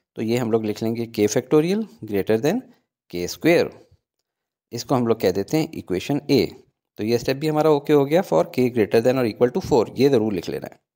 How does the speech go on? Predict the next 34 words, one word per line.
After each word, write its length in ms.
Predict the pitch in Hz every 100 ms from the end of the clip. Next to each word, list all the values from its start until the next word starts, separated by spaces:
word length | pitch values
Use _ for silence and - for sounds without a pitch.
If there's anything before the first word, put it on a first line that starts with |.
| _ _ _ _ _ _ _
स्टेप 320 | - - 170 170
थ्री 180 | - 180 101 - _ _ _ _ _ _ _ _
for 200 | - 113 - 123
n 180 | 143 -
is 200 | 113 110
equal 240 | 135 151
to 100 | 233
k 180 | - 98
plus 260 | - 135 -
one, 220 | 180 120 73 - _ _ _ _ _ _ -
क्या 120 | 123
होना 180 | 143 151
चाहिए, 280 | 151 180 208
k 180 | - 98
plus 280 | 101 92 107
one 200 | 131 165
whole 180 | 175
factorial 540 | 185 - 185 196 220 233 - - - 107
greater 340 | 104 101 147
than 220 | 151 233 269 - _ _ _ _ _ -
k 80 | 92
plus 240 | 95 92
one 120 | 104 110
whole 240 | 107 143
square। 400 | - - 190 107 - - _ _ _ _ _ _ _ _ _ _ _ _ -
अब 380 | 180 165 - _ _ -
इस 180 | 214 -
तक 120 | 226 220
हम 120 | 175
लोगों 160 | 180 196
ने 100 | 196
पहुंचना 380 | 131 113 139 165
कैसे 280 | 160 147 165
है, 140 | 185